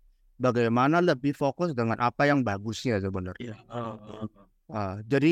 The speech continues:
Speaker 1: kalau, kalau, karena kalau cuma menurutku, kalau cuma fokus benerin yang negatif terus atau benerin, ya nggak apa-apa sebenarnya, cuma ya nggak maju-maju gitu.
Speaker 2: Hmm.
Speaker 1: Jadi kayak, kayak lingkaran setan aja di situ terus itu, benerin, dia harus benerin, habis itu, "Oh, ini benerin lagi, ini, ini dibagusin."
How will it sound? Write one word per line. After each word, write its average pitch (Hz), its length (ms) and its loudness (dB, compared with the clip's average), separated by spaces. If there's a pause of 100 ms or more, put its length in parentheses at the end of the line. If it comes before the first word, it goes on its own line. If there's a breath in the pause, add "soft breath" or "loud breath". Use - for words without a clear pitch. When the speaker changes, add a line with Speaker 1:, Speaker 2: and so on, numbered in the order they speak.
Speaker 1:
kalau, 156 260 2
kalau, 160 240 0
karena 175 240 2
kalau 175 240 2
cuma 147 540 0 (240)
menurutku, 131 580 0
kalau 113 240 2
cuma 120 320 0 (160)
fokus - 320 -6
benerin 120 480 2
yang 117 80 4
negatif 110 400 0
terus 120 320 0
atau 117 160 -2
benerin, 113 540 -2
ya 120 180 2
nggak 107 160 -2
apa-apa 113 400 0
sebenarnya, 101 480 -4
cuma 156 160 2
ya 139 80 2
nggak 113 160 0
maju-maju 127 360 0 (120)
gitu. 95 160 -8 (460)
Speaker 2:
Hmm. 135 400 2
Speaker 1:
Jadi 123 400 2
kayak, 127 320 -2
kayak 135 160 2
lingkaran 127 480 2
setan 131 400 0
aja 135 160 2
di 110 80 0
situ 107 240 -6
terus 107 240 -4
itu, 98 160 -8
benerin, 101 320 -4
dia 127 240 2
harus 117 80 0
benerin, 107 480 0
habis 104 240 -2
itu, 147 80 0
"Oh, 151 80 4
ini 151 160 2
benerin 123 320 -4
lagi, 127 400 2
ini, 135 160 2
ini 135 240 2
dibagusin." 110 800 0